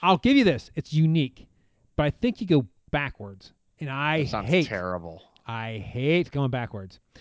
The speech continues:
Speaker 1: So this is the one that the drop tower is attached to, Joe. So if you look at the video, you'll be able to see the drop tower as well.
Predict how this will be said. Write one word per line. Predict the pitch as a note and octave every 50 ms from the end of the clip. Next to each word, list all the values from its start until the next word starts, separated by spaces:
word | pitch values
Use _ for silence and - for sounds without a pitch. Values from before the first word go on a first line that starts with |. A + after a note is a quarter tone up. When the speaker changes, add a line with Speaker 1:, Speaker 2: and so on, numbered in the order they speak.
| - - -
Speaker 1:
So | E3 E3+
this | A3 G#3 G3+
is | C4 B3
the | A#3+
one | G3+ G3 G3+ G3+ F#3+ E3
that | E3 D3
the | -
drop | B2+ - D#3 E3 E3 -
tower | - D3+ C#3+ C#3 C3
is | C3 A#2
attached | A#2 - C#3+ B2+ A#2 - - -
to, | A#2 G#2
Joe. | - G#2+ G2 F#2+ F#2+ - _ _ _ _ _ _ _ _ _ _ _ _
So | - D3+
if | A#2
you | D3 D#3
look | G3 F#3
at | F3+
the | D#3+
video, | C3+ D3 D#3+ C#3+ B2 A2+ G#2+ - _ _ _ _
you'll | C#3 A#2+
be | C3+
able | B2 A#2
to | -
see | - C#3 B2+
the | A#2+
drop | - B2+ A#2+ A#2
tower | - A#2 A2 G2+
as | G2 F#2
well. | G#2+ F#2+ F#2+